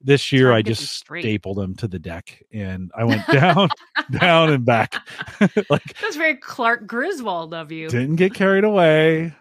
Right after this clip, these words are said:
Speaker 1: Although,
Speaker 2: <laughs>
Speaker 1: as soon as I put 'em up, my second thought was, "You know, maybe I can go to Menards." That's our big box,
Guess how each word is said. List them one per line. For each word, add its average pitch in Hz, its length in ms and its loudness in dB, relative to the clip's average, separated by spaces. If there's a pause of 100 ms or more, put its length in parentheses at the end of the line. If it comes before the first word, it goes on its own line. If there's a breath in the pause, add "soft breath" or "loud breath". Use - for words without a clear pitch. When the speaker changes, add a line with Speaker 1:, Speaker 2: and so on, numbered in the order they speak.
(140)
Speaker 1:
Although, 131 760 4
Speaker 2:
<laughs> - 20 -2
Speaker 1:
as 113 160 -4
soon 170 240 -2
as 214 120 0
I 196 100 0
put 180 220 -2
'em 143 120 -2
up, 143 260 0 (120)
my 110 160 -4
second 135 420 -4
thought 113 240 0
was, 95 260 -10 (540)
"You 139 80 -10
know, 156 100 -6
maybe 175 240 0
I 262 80 2
can 190 160 4
go 127 160 6
to 123 80 2
Menards." 98 580 -2
That's 123 200 0
our 113 140 4
big 95 300 -2
box, - 720 -6